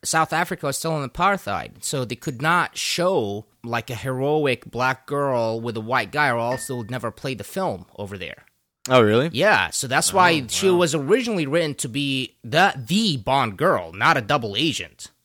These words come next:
Speaker 1: So Solitaire's character is supposed to be black.
Speaker 2: Yeah, she was. Uh, I think she was black in the book,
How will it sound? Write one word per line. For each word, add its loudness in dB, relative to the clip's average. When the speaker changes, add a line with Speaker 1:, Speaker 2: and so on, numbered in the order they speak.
Speaker 1:
So 2
Solitaire's 4
character -2
is 0
supposed 0
to -4
be 0
black. -2
Speaker 2:
Yeah, 8
she -2
was. 2
Uh, 8
I 4
think 0
she -2
was -2
black 2
in -8
the -2
book, -6